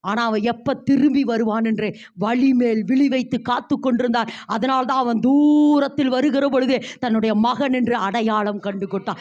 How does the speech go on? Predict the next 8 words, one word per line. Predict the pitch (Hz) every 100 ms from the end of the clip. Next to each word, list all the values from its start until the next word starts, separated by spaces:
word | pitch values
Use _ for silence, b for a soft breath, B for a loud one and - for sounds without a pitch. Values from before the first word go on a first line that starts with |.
| B B
அப்படின்னா | 214 247
அந்த | 269 269 240
பாதையிலேயே | 240 233 269 285 285
உட்கார்ந்து, | 294 269 269 254 240 381
"என் | 240 247
மகன் | 240 269 277
இன்னைக்கு | 277 302 302 294
வருவானா? | 269 277 285 285